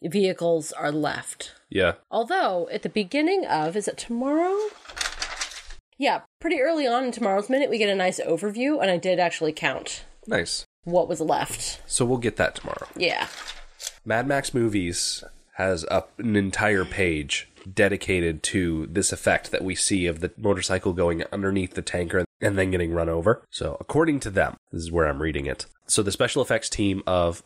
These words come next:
Speaker 2: Monty Figith, David Hardy, and Steve Courtley designed, set up, and executed this complex gag.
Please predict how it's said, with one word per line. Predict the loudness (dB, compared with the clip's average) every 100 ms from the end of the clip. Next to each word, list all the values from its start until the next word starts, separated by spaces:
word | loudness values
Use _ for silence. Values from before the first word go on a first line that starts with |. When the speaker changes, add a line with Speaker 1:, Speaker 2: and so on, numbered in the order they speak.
| -6
Speaker 2:
Monty | 0 0 0
Figith, | 0 2 2 2 -2 -20 -4
David | 0 0 0
Hardy, | 0 2 2 0
and | -2 -2
Steve | 0 2 2
Courtley | 0 -2 0 0 -2 -8
designed, | -8 -2 0 2 0 -4 -10
set | -8 -2 0
up, | 0 -2 -4
and | -4 -2
executed | -4 -4 -2 0 -2 -2
this | -4
complex | 0 0 2 0 0
gag. | -2 2 2 -2